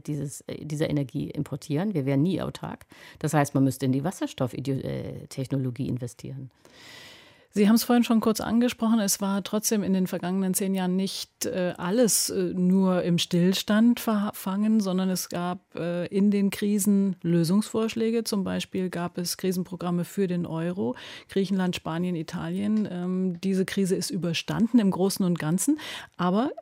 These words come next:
Speaker 2: gleichzeitig hat sich was Neues entwickelt, nämlich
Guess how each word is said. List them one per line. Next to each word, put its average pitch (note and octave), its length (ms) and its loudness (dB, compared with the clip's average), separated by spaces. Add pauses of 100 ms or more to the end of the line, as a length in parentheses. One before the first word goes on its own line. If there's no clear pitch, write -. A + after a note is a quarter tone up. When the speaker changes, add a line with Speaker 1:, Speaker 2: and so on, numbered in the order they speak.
(140)
Speaker 2:
gleichzeitig G3 460 -2
hat G3 100 -2
sich F#3+ 140 -4
was F3+ 140 -4
Neues E3+ 280 0
entwickelt, - 540 -4
nämlich F#3+ 560 0